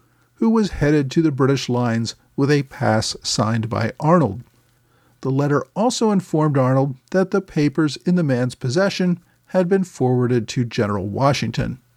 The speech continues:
Arnold quickly excused himself from breakfast, went upstairs to speak with Peggy. Arnold told his wife that Andre had been captured and that incriminating papers were on their way to General Washington.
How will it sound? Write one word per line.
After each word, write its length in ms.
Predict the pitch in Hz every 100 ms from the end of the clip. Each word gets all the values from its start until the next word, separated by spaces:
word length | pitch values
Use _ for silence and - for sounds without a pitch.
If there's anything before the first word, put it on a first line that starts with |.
| _ _ _ _ _ _ 240
Arnold 320 | 285 277 -
quickly 380 | 196 190 220 214
excused 480 | - - 151 156
himself 380 | 170 - 160 156
from 200 | - 170
breakfast, 600 | 147 117 - 113 - - - _ _ _ _
went 160 | 247 240
upstairs 580 | 247 - 175 175 175 -
to 120 | 185
speak 400 | - - 147 135
with 180 | 156 -
Peggy. 460 | - 120 113 123 123 _ _ _ _ _ -
Arnold 560 | 160 180 160 165 139
told 260 | - 277 311
his 160 | 196 127
wife 400 | 131 127 131 -
that 240 | 143 127 -
Andre 320 | 135 151 196 170
had 240 | 165 170
been 140 | 214
captured 640 | 208 151 131 - 131 123 - -
and 160 | 208
that 160 | 208 202
incriminating 800 | 208 - - 160 160 147 151 156
papers 580 | - 123 120 127 117 - _
were 160 | 175 -
on 200 | 143 151
their 120 | 151
way 200 | 120 117
to 160 | - 120
General 380 | 113 117 110 110
Washington. 680 | 127 139 - 110 - 98